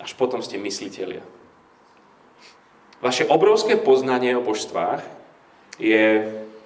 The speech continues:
hm, nedostatočné. Chcete uctievať všetkých, ale, ale je tu jeden, tohto, tohto nepoznáte. Hovorí, "rád by som vám o ňom povedal viac."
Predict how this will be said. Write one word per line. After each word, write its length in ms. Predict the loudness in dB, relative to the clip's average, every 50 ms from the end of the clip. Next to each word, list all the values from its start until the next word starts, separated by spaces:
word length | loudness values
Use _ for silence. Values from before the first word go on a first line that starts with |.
| -20 -20 _ _ _ _ _ _ -20 -18 -12
hm, 200 | -10 -8 -8 -8 -12 -16 -20 -20 -20 -20 _ _ _ _ _ _ _ _ 0
nedostatočné. 720 | 2 2 2 0 -2 -6 -10 -12 -14 -14 -14 -14 -14 -16 -18 -20 -20 -20 -20 -20 -20 -20 -20 -20 _ _ _ _ _ _ _ _ _ _ _ -20 -20 _ _ _ _ _ _ _ _ -20 -16
Chcete 260 | -2 0 2 4 4 4 4
uctievať 560 | 2 0 2 2 2 4 4 4 2 2 0
všetkých, 480 | 2 4 4 4 2 0 -4 -4 0 2
ale, 220 | 4 4 6 6
ale 200 | 4 4 4 4 2
je 180 | 4 4 4 4 4
tu 160 | 2 2 0 2 4
jeden, 320 | 4 4 4 2 0 2
tohto, 640 | 2 2 2 2 2 2 2 2 2 0 -4 -8 -4
tohto 320 | -2 -2 -2 0 -2 -2
nepoznáte. 720 | -2 -2 -2 -2 -4 -4 -4 -6 -8 -10 -10 -12 -14 -16 -18 -18 -20 _ _ _ _ _ _ _ _ _ _ _ _ _ _ -20 -20 -20 _ _ _ _ _ _ -20 -20 -20 -20 _ _ _ _ _ _ _ -8
Hovorí, 320 | 0 2 4 4 6 4
"rád 240 | 4 4 2 2 -2
by 40 | -4
som 200 | -4 -4 -2 -2
vám 160 | -2 -2 -2
o 80 | -4
ňom 180 | -4 -6 -6 -8 -10 -16 -20 -20 -20 -20 _ _ _ _ _ _ _ _ _ -6
povedal 320 | -4 -4 0 0 0 2
viac." 480 | 2 0 -2 -2 -6 -10 -12 -14 -16